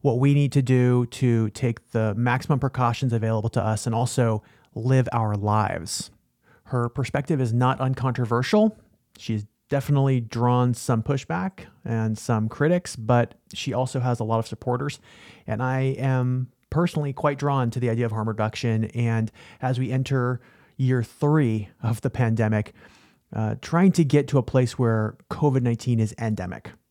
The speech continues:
and we can live together once again, get out into the world. And of course, you know, keeping in mind,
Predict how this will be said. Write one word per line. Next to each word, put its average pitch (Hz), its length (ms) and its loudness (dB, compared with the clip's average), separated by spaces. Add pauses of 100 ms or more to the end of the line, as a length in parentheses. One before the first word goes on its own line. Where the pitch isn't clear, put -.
(160)
and 110 300 -2
we 107 140 -2
can 104 460 -2 (100)
live 110 500 0 (260)
together 110 580 0
once 113 200 -2
again, 104 500 -2
get 123 140 2
out 107 140 2
into 110 120 -4
the 104 80 0
world. 104 480 0
And 107 360 -2
of 143 80 -6
course, 175 320 0
you 147 80 0
know, 127 40 -2
keeping 143 300 -2
in 131 100 2
mind, 123 300 0